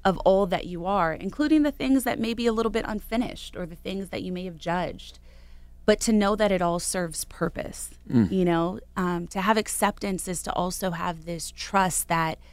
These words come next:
Speaker 1: I may not like everything that's happening right now or that has happened to me, but I do understand and trust that it is serving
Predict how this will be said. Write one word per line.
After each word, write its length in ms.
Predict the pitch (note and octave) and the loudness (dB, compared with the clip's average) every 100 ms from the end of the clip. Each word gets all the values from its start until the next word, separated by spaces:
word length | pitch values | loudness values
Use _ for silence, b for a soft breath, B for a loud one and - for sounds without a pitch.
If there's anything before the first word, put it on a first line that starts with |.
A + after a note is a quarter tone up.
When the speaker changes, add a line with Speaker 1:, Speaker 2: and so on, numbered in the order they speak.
| B B B - | B B B 2
Speaker 1:
I 80 | G3 | 4
may 240 | G3 A#3 | 4 4
not 240 | C4+ - | 4 2
like 460 | D#3+ E3 E3+ G3+ - - | -4 -4 -2 -2 -2 -2
everything 680 | A3+ B3+ A#3+ C4+ C#4 C#4+ - | 0 -2 0 2 2 2 0
that's 180 | A#3 - | -2 0
happening 500 | G#3+ A3 A#3+ A3+ F3 | 0 2 2 2 2
right 240 | F#3 - | -2 0
now 560 | E3+ E3+ E3+ G#3 C4 C#4+ | 2 4 4 2 -2 -2
or 160 | F#3 | -2
that 180 | F3 E3 | 0 -4
has 180 | - F3 | -8 -10
happened 440 | E3+ F3 F3 D#3+ - | -10 -12 -12 -14 -14
to 240 | - G3+ | -6 -2
me, 380 | G#3+ A3+ B3+ D4 b b b b b - | -2 -4 -8 -10 b b b b b 0
but 120 | G3+ | 2
I 100 | G3+ | 2
do 300 | F3+ D#3 A3+ A#3 | 0 0 0 2
understand 840 | - G3 F3+ - - F3 F3 F3 | 0 -2 -4 -6 -4 0 0 0
and 140 | E3+ | -6
trust 460 | - - E3+ E3+ - | -10 -4 -4 -4 -6
that 120 | E3+ | -6
it 120 | E3 | -4
is 100 | D#3+ | -4
serving 720 | - - F#3 F#3 F3+ F3+ F3 | -4 -4 -4 -6 -8 -8 -8